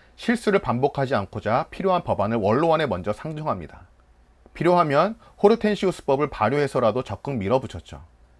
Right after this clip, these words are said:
그리고 삼두 연합의 힘을 활용하여 원로원까지 무력화시켰으니 원로원 통과뿐만 아니라 추후 민의 의결까지 일사천리로 진행될 수밖에 없었습니다. 앞서 집정관의 임기는 일 년이라고 말했습니다.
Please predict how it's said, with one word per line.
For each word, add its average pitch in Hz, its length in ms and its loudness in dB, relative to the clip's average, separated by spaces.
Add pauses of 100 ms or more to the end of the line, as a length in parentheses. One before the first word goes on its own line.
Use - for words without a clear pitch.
(260)
그리고 117 160 0
삼두 196 320 0
연합의 151 320 4
힘을 180 260 -2
활용하여 165 640 2 (220)
원로원까지 165 640 4
무력화시켰으니 110 920 -4 (460)
원로원 117 360 0
통과뿐만 165 500 -2
아니라 127 440 0
추후 202 300 0
민의 135 280 0
의결까지 123 760 -2 (320)
일사천리로 156 720 0
진행될 120 380 -2
수밖에 - 360 -8
없었습니다. - 640 -8 (1500)
앞서 113 220 0
집정관의 175 520 2
임기는 139 320 0
일 196 160 0
년이라고 165 400 2
말했습니다. 85 680 -2